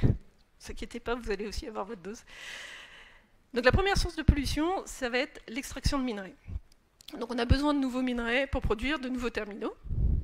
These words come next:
Et cette extraction, en fait, c'est une véritable catastrophe écologique et humaine aussi. Donc, pour donner quelques exemples, en Amazonie brésilienne, euh, les rivières sont durablement polluées par l'industrie minière de l'étain et du tantal. En Chine, dans les gé-,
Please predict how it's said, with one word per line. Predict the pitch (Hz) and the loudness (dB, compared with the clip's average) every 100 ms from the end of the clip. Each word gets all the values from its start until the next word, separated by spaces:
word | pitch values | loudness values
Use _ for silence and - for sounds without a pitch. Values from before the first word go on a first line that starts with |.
| - - | -2 -8
Et | 339 285 | -4 -2
cette | 247 214 | -4 -6
extraction, | - 214 - 285 | -10 -10 -6 -4
en | |
fait, | 277 - | -4 -6
c'est | |
une | 240 240 | -6 -4
véritable | 202 202 - | -4 0 0
catastrophe | - 208 - 214 - | 0 -6 -4 -6 -6
écologique | - - - - - - - _ _ | -12 -12 -14 -16 -18 -16 -20 _ _
et | 254 | -6
humaine | 240 233 180 | -6 -6 -8
aussi. | 196 - _ _ - - - - - - | -12 -18 _ _ -20 -20 -20 -20 -20 -16
Donc, | 214 - - - | -16 -16 -14 0
pour | 214 | 2
donner | 220 247 | 2 -2
quelques | 226 220 214 208 | -2 -2 -2 -2
exemples, | 214 254 320 311 - | 0 4 4 4 0
en | 233 233 | 0 0
Amazonie | 240 240 247 262 | 0 0 0 0
brésilienne, | - 233 233 240 262 311 311 - | 0 -4 -6 0 2 2 0 -2
euh, | 220 208 | -4 -2
les | 196 | -4
rivières | 226 196 233 | -4 -2 -2
sont | - | -2
durablement | 226 220 247 254 226 | -2 -2 -2 -2 -4
polluées | - 233 233 247 247 - - | 2 0 2 -2 -2 -4 -4
par | 220 | -6
l'industrie | 233 226 - - | -6 -6 -8 -8
minière | 220 208 220 | -8 -4 -4
de | 190 | -2
l'étain | 190 202 214 202 - - | -4 -4 -4 -4 -6 -8
et | - | -10
du | 208 185 | -10 -6
tantal. | 190 202 233 320 - _ _ _ _ - _ _ _ _ _ - | -6 -4 -6 -6 -16 _ _ _ _ -20 _ _ _ _ _ -6
En | 233 240 233 | -2 0 0
Chine, | - 311 302 | 0 0 0
dans | 220 | 0
les | 202 | -2
gé-, | 233 | -2